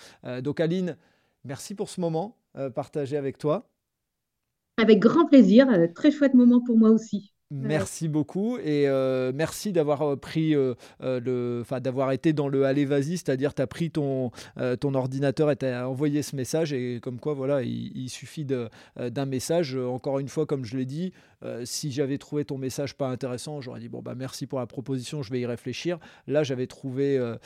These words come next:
Speaker 1: euh, tout ton message et tout, et même la signature que t'as en dessous en disant, « Tout devient plus simple quand on y voit clair. »
Speaker 2: Mm.
Speaker 1: Euh, et je fais un clin d'œil à,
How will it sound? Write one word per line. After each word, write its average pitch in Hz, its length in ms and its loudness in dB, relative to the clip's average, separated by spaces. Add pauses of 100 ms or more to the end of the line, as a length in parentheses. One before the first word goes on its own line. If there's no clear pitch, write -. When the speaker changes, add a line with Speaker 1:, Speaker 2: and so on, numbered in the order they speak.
(220)
Speaker 1:
euh, 120 1120 -8
tout 127 140 -16 (300)
ton 160 160 -4
message 147 540 0
et 131 80 -2
tout, 156 240 -4
et 151 60 0
même 135 200 -6
la 127 120 -4
signature 147 560 -4
que 139 80 -6
t'as 131 120 -8
en 131 80 -8
dessous 165 280 -6
en 156 40 -2
disant, « 131 280 -6
Tout - 160 -10
devient 139 340 -4
plus - 140 -12
simple 156 320 -10
quand 135 180 -12
on 131 100 -8
y 123 80 -6
voit 117 200 -6
clair. » 147 420 -4 (340)
Speaker 2:
Mm. 214 240 10
Speaker 1:
Euh, 113 260 -10
et 113 100 -10
je - 100 -12
fais - 80 -12
un 120 140 -6
clin 123 200 -6
d'œil 131 280 0
à, 110 200 -6